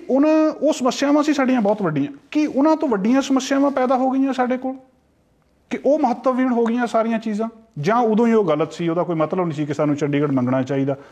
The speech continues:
ਸਾਨੂੰ ਆਪਣਾ ਪੰਜਾਬ ਹੀ ਇੰਨਾ ਸੋਹਣਾ ਬਣਾ ਲੈਣਾ ਚਾਹੀਦਾ ਸੀ ਕਿ ਚੰਡੀਗੜ੍ਹ ਤੋਂ ਵਧੀਆ ਹੋਵੇ?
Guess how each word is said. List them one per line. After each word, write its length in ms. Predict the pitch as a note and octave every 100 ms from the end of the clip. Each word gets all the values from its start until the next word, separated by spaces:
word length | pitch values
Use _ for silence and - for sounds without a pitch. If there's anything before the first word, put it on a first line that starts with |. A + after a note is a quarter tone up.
| -
ਸਾਨੂੰ 280 | - D3 D3
ਆਪਣਾ 240 | C#3+ D3+ D3+ - -
ਪੰਜਾਬ 340 | D3+ D#3+ E3+
ਹੀ 80 | F3+
ਇੰਨਾ 160 | E3 D#3
ਸੋਹਣਾ 220 | D#3+ E3
ਬਣਾ 200 | C#3+ C3+
ਲੈਣਾ 180 | C3+ C3
ਚਾਹੀਦਾ 280 | C#3 C#3
ਸੀ 140 | C#3 C#3
ਕਿ 80 | C#3+
ਚੰਡੀਗੜ੍ਹ 360 | C#3 B2+ B2+
ਤੋਂ 100 | C3
ਵਧੀਆ 240 | A#2 A#2 A2
ਹੋਵੇ? 200 | F#2+